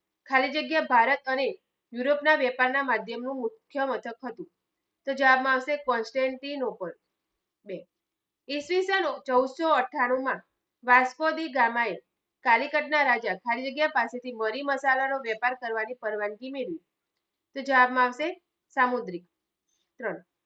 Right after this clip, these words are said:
ડેનિશ પ્રજા ખાલી જગ્યાની વતની હતી.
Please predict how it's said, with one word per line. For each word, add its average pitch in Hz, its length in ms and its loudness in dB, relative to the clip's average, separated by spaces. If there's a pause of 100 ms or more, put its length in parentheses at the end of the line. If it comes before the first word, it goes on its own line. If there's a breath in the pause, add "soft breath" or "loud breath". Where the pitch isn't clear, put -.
ડેનિશ 262 420 0
પ્રજા 226 300 -4
ખાલી 233 300 -4
જગ્યાની 277 420 -4
વતની 240 420 -10
હતી. 185 240 -12